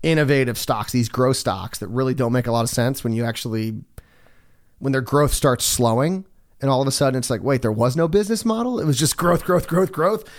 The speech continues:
and you were spending more on consumer acquisitions than those consumers were actually spending." That's a problem.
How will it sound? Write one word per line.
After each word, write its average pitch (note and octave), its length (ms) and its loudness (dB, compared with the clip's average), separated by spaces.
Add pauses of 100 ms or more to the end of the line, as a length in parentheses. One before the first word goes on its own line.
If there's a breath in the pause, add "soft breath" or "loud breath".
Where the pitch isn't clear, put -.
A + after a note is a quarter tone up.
(120 loud breath)
and D#3 100 0
you E3 60 2
were D#3 60 2
spending D#3+ 460 0
more D3+ 460 2 (280 soft breath)
on C#3+ 140 0
consumer D3 400 2
acquisitions C3+ 640 0
than B2+ 140 -2
those B2 140 -4
consumers C#3 440 -4
were A#2 140 -2
actually A#2+ 320 -4
spending." F3 520 -4 (300 loud breath)
That's D3 160 -2
a C#3 60 -6
problem. - 340 -8